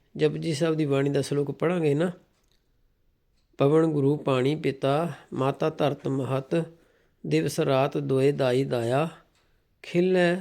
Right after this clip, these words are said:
ਸਗਲ ਜਗਤ।" ਜਦੋਂ ਆਖਰੀ ਪੰਕਤੀਆਂ ਪੜ੍ਹਾਂਗੇ, "ਜਿਨੀ ਨਾਮ ਧਿਆਇਆ, ਗਏ ਮਸ਼ੱਕਤ", ਉਹਨੂੰ ਮਸੱਕਤ, ਸੱਸੇ ਨੂੰ ਅਧਕ ਲਾ ਕੇ ਸਾਰੇ ਹੀ ਪੜ੍ਹ ਜਾਂਦੇ ਨੇ, ਆਪਣੇ ਕੋਲੋਂ ਅਧਕ ਵੀ ਲਾ ਦਿੰਦੇ ਨੇ।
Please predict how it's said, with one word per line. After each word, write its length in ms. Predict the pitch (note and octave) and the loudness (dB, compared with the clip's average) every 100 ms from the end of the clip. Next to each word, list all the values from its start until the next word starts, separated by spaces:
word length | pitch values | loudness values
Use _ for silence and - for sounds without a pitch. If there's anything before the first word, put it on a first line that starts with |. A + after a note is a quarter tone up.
| F3+ | -6
ਸਗਲ 460 | - - C#3 C3+ C3 | -10 -2 0 0 0
ਜਗਤ।" 380 | B2+ A2+ A#2 A2+ _ _ _ _ _ _ | -2 -4 -6 -14 _ _ _ _ _ _
ਜਦੋਂ 200 | F3 F3 | 2 4
ਆਖਰੀ 240 | E3+ D3+ F#3 | 4 4 2
ਪੰਕਤੀਆਂ 380 | F3 E3+ F3 E3 | 2 2 2 2
ਪੜ੍ਹਾਂਗੇ, 420 | F3+ F#3+ F#3 D#3 | 2 2 2 2
"ਜਿਨੀ 280 | D#3 F3+ F#3+ | 4 4 4
ਨਾਮ 340 | E3 D3 D3+ | 4 2 0
ਧਿਆਇਆ, 600 | - E3+ C#3 A2 C#3+ F3 - _ _ _ _ - - C#3+ | 0 2 2 2 2 -2 -6 _ _ _ _ -16 -10 2
ਗਏ 520 | D#3 D#3 D#3+ E3 - - _ _ _ _ _ _ E3+ | 6 6 6 4 0 -6 _ _ _ _ _ _ 0
ਮਸ਼ੱਕਤ", 760 | D#3 - D3+ - D3+ D3+ A#2 - - _ _ _ _ - - | 2 2 -2 -2 -4 -2 -4 -8 -18 _ _ _ _ -20 -4
ਉਹਨੂੰ 180 | E3+ F3 | 2 2
ਮਸੱਕਤ, 680 | D#3+ C#3+ D3+ - D3+ C#3+ C#3 - - - _ | 2 0 -2 -2 -2 0 -4 -6 -20 -20 _
ਸੱਸੇ 300 | - D#3 - | -4 -2 2
ਨੂੰ 160 | D3+ D3+ | 4 4
ਅਧਕ 160 | F3 F3 | 2 2
ਲਾ 200 | C#3+ B2+ | 2 2
ਕੇ 300 | C#3 C3+ - _ _ _ | 0 -2 -6 _ _ _
ਸਾਰੇ 340 | - E3 E3 F3 | -6 0 4 4
ਹੀ 60 | |
ਪੜ੍ਹ 200 | F3 E3+ | 2 0
ਜਾਂਦੇ 300 | D#3 B2 A2 | 0 -2 -2
ਨੇ, 160 | G#2 A2 - _ _ _ _ _ _ _ _ _ _ _ | -6 -10 -16 _ _ _ _ _ _ _ _ _ _ _
ਆਪਣੇ 280 | E3 D#3+ F3 | -2 2 2
ਕੋਲੋਂ 360 | E3 F3 - F3 | 4 0 0 -2
ਅਧਕ 220 | F3+ F#3+ | 0 0
ਵੀ 120 | F3+ | 0
ਲਾ 160 | D#3 C#3 | 2 2
ਦਿੰਦੇ 280 | B2 C3 | -2 -4
ਨੇ। 120 | B2 | -8